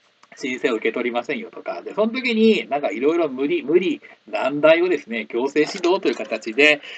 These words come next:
えー、行ってたっていうのが、まあ、これが、まあ、特に千九百八十年代、昭和六十年代頃ですね、問題となったというやつです。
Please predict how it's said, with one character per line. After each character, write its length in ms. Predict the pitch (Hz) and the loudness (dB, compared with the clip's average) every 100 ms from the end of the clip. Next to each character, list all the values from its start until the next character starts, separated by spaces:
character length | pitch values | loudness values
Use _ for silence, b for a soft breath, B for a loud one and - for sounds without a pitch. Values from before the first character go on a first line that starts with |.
| B B | B B
え 200 | 113 107 | -4 -2
ー、 60 | 101 | -4
行 200 | 117 123 | -6 -6
っ 80 | 123 | -2
て 120 | 160 | 0
た 140 | 170 | 0
っ 60 | - | 0
て 120 | 143 | -2
い 20 | |
う 20 | |
の 80 | 139 | -2
が、 180 | 170 127 | 2 2
ま 120 | 117 117 | 2 0
あ、 60 | |
こ 120 | 113 | 0
れ 100 | 123 | -2
が、 320 | 156 165 160 - | 2 4 4 4
ま 80 | 139 | -2
あ、 40 | |
特 200 | - 170 | -4 -2
に 160 | 113 92 | -4 -6
千 180 | 123 131 | -6 -2
九 80 | - | -2
百 120 | 92 | -2
八 200 | 101 123 | -6 -4
十 140 | 135 | 0
年 140 | 151 160 | 2 2
代、 120 | - | 0
昭 100 | - | 0
和 100 | 143 | -2
六 200 | 135 143 | 0 -2
十 140 | 165 170 | -2 -2
年 180 | 180 185 | -2 0
代 140 | 190 | 2
頃 180 | 220 185 | 2 0
で 100 | 92 | -2
す 80 | 117 | -10
ね、 160 | 110 - | -12 -10
問 200 | 107 127 | -10 -2
題 200 | 135 143 | 0 0
と 80 | 139 | 2
な 120 | 160 | 0
っ 40 | |
た 140 | 175 147 | 0 -2
と 100 | 110 | -4
い 80 | 107 | -4
う 40 | |
や 100 | 113 | -6
つ 100 | - | -8
で 80 | 95 | -12
す。 160 | - | -12